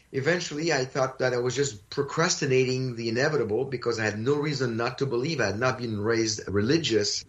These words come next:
I was a secular Jew. So I thought, "This makes sense." And all those prophecies that I read in that little book, all of them were fulfilled literally in the first coming. And he was saying, "At the second coming, they will all be fulfilled literally. Why would we believe any other way?" So that's what convinced me.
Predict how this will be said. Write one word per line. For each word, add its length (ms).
I 40
was 220
a 120
secular 480
Jew. 480
So 300
I 80
thought, 360
"This 220
makes 200
sense." 360
And 80
all 140
those 220
prophecies 680
that 300
I 140
read 240
in 100
that 120
little 200
book, 400
all 160
of 60
them 100
were 100
fulfilled 340
literally 400
in 60
the 80
first 260
coming. 440
And 100
he 60
was 160
saying, 440
"At 100
the 60
second 360
coming, 280
they 80
will 200
all 140
be 100
fulfilled 360
literally. 440
Why 240
would 200
we 120
believe 260
any 160
other 140
way?" 180
So 320
that's 240
what 120
convinced 500
me. 300